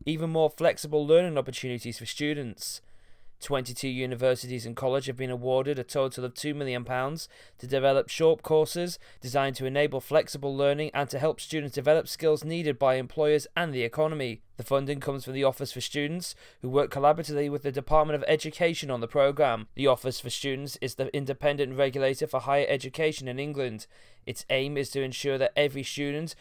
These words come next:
whatever their background, has a fulfilling experience of higher education that enriches their lives and careers.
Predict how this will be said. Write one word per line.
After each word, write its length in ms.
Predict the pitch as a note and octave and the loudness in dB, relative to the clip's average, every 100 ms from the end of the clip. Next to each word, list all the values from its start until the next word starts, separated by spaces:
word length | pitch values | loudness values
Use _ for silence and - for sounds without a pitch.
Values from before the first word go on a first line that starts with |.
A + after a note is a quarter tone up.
| - | -20
whatever 320 | - C3 D3 D3+ | -2 2 4 4
their 140 | C#3+ | 4
background, 600 | B2+ C#3 - C#3 C#3+ D3+ | 4 0 2 0 0 -4
has 160 | C#3 C#3 | -8 -8
a 60 | |
fulfilling 460 | C3 C3+ - F3 E3 | -10 -6 -2 0 -2
experience 580 | - - - C#3 B2+ B2 | -6 -6 -6 -4 -2 -4
of 120 | A#2+ | -2
higher 260 | C3 B2 | 2 2
education 640 | B2 A#2+ A#2 C#3+ C3+ D3+ D3 - - - | 2 -4 -4 -4 -2 -6 -8 -12 -20 -6
that 120 | B2 | -2
enriches 420 | B2 B2 - D3+ | 0 0 -2 -2
their 180 | C3+ C#3 | 2 4
lives 420 | C#3 D3 D3 D3 - | 6 6 4 2 0
and 220 | E3+ D3+ A#2+ | 0 0 -2
careers. 680 | C3 C3 D3 B2 G#2 - | -4 0 0 0 -4 -12